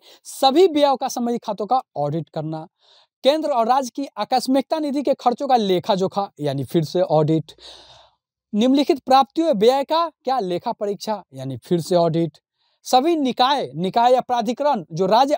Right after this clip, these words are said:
और राजस्व से प्राप्त करता है, उसका वित्त पोषित किया जाता है। सरकारी कंपनियों का लेखा जोखा, राष्ट्रपति जो, और राज्यपाल जो रिपोर्ट डालते हैं, उनका लेखा परीक्षा प्रस्तुत करते हैं।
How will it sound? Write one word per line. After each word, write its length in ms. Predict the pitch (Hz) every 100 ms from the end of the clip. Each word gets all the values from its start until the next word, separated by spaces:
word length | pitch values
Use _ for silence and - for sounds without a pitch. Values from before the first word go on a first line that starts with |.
| -
और 300 | 226 254 240 180
राजस्व 440 | 185 202 262 262
से 120 | 262
प्राप्त 340 | - 220 226 _
करता 340 | 214 - 262
है, 160 | 190 151 _ -
उसका 240 | 202 -
वित्त 220 | 208 240 -
पोषित 280 | 247 247
किया 140 | - 233
जाता 260 | 233 233
है। 160 | 226 247
सरकारी 500 | - - 202 220 247
कंपनियों 480 | 240 214 202 220 233
का 100 | 226
लेखा 280 | 214 208 220
जोखा, 380 | 202 202 208 208 - - - - - 180
राष्ट्रपति 800 | 233 370 - - 262 349 202 - _ _ 175
जो, 120 | -
और 160 | 208
राज्यपाल 600 | 226 247 247 - 285 196
जो 220 | 147 165 208
रिपोर्ट 420 | 208 262 285 208
डालते 380 | 190 214 214 202
हैं, 220 | 170 -
उनका 340 | 208 208 226
लेखा 280 | 214 220 247
परीक्षा 380 | 220 208 - 208
प्रस्तुत 460 | 190 185 - 190
करते 260 | - 120
हैं। 80 | 117